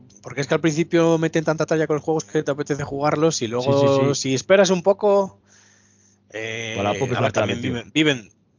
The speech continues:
Speaker 1: viven de ello, eh, también
Speaker 2: Para
Speaker 1: te
Speaker 2: la
Speaker 1: digo.
Speaker 2: pop es la
Speaker 1: <laughs>
Speaker 2: clave.
Speaker 1: O sea,
Speaker 2: Para mí igual la pop es la
Speaker 1: viven.
Speaker 2: clave.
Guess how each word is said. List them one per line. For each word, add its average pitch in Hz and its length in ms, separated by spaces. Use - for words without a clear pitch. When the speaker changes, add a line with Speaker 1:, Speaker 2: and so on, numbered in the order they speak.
Speaker 1:
viven 143 260
de 120 120
ello, 123 220
eh, 117 140
también 117 260
Speaker 2:
Para - 40
Speaker 1:
te 113 60
Speaker 2:
la 104 60
Speaker 1:
digo. 131 160
Speaker 2:
pop - 80
es 87 100
la 80 80
Speaker 1:
<laughs> - 60
Speaker 2:
clave. - 160
Speaker 1:
O 147 40
sea, - 200
Speaker 2:
Para 98 160
mí 113 80
igual 117 180
la 107 80
pop 113 200
es 101 80
la 98 80
Speaker 1:
viven. 120 200
Speaker 2:
clave. 78 120